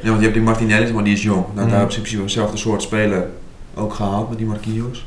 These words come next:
Speaker 2: Is die Nketiah nou nog steeds daar of is hij
Speaker 1: Ja.
Speaker 2: verhuurd?
Speaker 1: Eh,
Speaker 2: Verlengd wel, dacht ik.
Speaker 1: Ja, die, die is verlengd. Die heeft
Speaker 2: Hm.
Speaker 1: nummer veertien gekregen. Dat was toen een beetje, eh,
Speaker 2: Een,
Speaker 1: onrust
Speaker 2: eh,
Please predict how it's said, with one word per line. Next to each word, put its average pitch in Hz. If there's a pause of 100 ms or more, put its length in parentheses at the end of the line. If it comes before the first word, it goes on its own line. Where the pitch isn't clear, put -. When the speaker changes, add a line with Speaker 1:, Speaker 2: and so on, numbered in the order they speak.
Speaker 2:
Is 110
die 131
Nketiah 123
nou 123
nog 123
steeds 123
daar 143
of 151
is 139
hij 104
Speaker 1:
Ja. 101
Speaker 2:
verhuurd? 92 (180)
Speaker 1:
Eh, 113 (320)
Speaker 2:
Verlengd 117
wel, 113
dacht -
ik. -
Speaker 1:
Ja, 143
die, 139
die 131
is 131
verlengd. 107
Die 104
heeft 104
Speaker 2:
Hm. 113
Speaker 1:
nummer 104
veertien 101
gekregen. 90
Dat 95
was 92
toen 95
een 92
beetje, - (920)
eh, 104
Speaker 2:
Een, 101
Speaker 1:
onrust 101
Speaker 2:
eh, 104